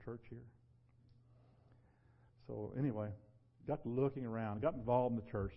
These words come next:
The family finally follows up. We're all together finally. It's Micah, Sunita, and me. Zachary, we left him in Missouri. He just graduated high school, and he was gonna stay up there. So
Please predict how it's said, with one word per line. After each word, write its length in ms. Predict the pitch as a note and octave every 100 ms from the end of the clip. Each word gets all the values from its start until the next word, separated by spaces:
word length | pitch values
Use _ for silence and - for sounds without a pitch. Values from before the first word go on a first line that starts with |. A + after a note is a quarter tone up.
| -
The 160 | -
family 200 | C3 B2+ -
finally 220 | A2+ G#2
follows 300 | - G2+ F#2+ F2+
up. 140 | F#2+ F#2+
We're 140 | G#2+ G#2
all 200 | G2+ G2+
together 340 | F#2+ G#2 G2 G2
finally. 340 | G2+ F#2+ F#2+ G2 - - - - _ -
It's 120 | - -
Micah, 380 | G#2+ G#2 G#2 G2+ -
Sunita, 240 | G2+ G2+
and 140 | G2
me. 200 | F#2+ F2+ G2+ - - - - - - - - -
Zachary, 340 | A#2 G#2+ G#2+ G2
we 120 | G#2
left 260 | G#2+ G2+ -
him 160 | A2+
in 120 | G2+
Missouri. 420 | F#2+ G2 B2 G#2+ G2+
He 80 |
just 200 | G#2+ G2+
graduated 400 | - G2+ G2+ G2+ F#2
high 200 | C#3 A#2 -
school, 260 | G#2+ G#2+
and 40 | G#2
he 80 |
was 100 | G#2+
gonna 180 | G2+ G2 -
stay 140 | G#2
up 100 | G#2 -
there. 200 | F2 F2 - - _ _ - - _ _ - - - - - - - - - - - - - - - - -
So 240 | A2 G2